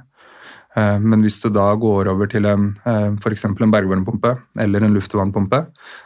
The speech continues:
eh, så går du samtidig over til en lavtemperaturkilde. <clears throat> Og en lavtemperaturkilde kjører ut vannet på gjerne en, rundt en femogfemti grader.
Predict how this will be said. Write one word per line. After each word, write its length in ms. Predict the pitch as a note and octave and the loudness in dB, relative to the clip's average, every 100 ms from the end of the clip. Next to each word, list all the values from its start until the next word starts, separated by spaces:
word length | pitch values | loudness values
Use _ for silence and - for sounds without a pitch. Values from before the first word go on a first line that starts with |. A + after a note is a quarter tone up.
| - | -4
eh, 120 | A#2 G#2 | -2 0
så 140 | A2+ | 0
går 140 | G#2 G2 | 2 0
du 40 | |
samtidig 460 | A2+ G#2 G#2+ G2+ G2+ | 0 -2 0 2 2
over 220 | F#2+ G2 | 2 0
til 160 | A2 G#2+ | 0 2
en 100 | A2 | 2
lavtemperaturkilde. 1080 | G#2 F#2 - F#2 G#2+ F#2+ G2+ F#2+ G#2+ D3 - _ _ | 2 0 -4 -6 -4 -2 -2 0 0 -2 -6 _ _
<clears throat> 300 | - A1 - - - - - - A2+ | -2 -2 -4 -12 -20 -20 -20 -6 0
Og 60 | |
en 80 | A2+ | 4
lavtemperaturkilde 960 | A2+ F#2+ - G2 G2+ G2 G2+ A2 G2+ A2 | 4 2 0 -2 -2 -2 0 0 0 0
kjører 400 | - A2 F#2+ F#2+ | 0 0 0 0
ut 80 | G#2 | 0
vannet 260 | G2+ G2 G#2 | 0 0 0
på 80 | A2 | 0
gjerne 180 | G2 | 0
en, 300 | G2 G2 G2+ A2 | 0 0 0 0
rundt 240 | G2+ F#2+ | -2 0
en 100 | G#2 | -2
femogfemti 640 | G#2 F#2+ F#2+ G2 F#2+ - | -2 -2 -2 -4 -6 -4
grader. 280 | G#2 G#2 - | -2 -2 -4